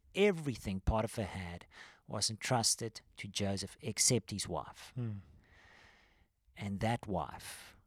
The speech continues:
Speaker 1: kept calling him one side and said, "Come sleep with me. Come, my husband is away. Come."
Speaker 2: Hmm.
Speaker 1: And finally, when she tries to force him, still he wouldn't give in. And he ran out the house, she grabbing his garment.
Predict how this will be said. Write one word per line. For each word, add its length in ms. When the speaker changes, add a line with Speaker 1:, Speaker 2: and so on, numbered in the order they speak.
Speaker 1:
kept 260
calling 320
him 140
one 200
side 340
and 100
said, 200
"Come 180
sleep 360
with 200
me. 200
Come, 240
my 140
husband 400
is 120
away. 360
Come." 180
Speaker 2:
Hmm. 300
Speaker 1:
And 120
finally, 380
when 140
she 120
tries 380
to 80
force 500
him, 320
still 400
he 120
wouldn't 300
give 240
in. 200
And 100
he 80
ran 420
out 280
the 80
house, 520
she 240
grabbing 460
his 180
garment. 640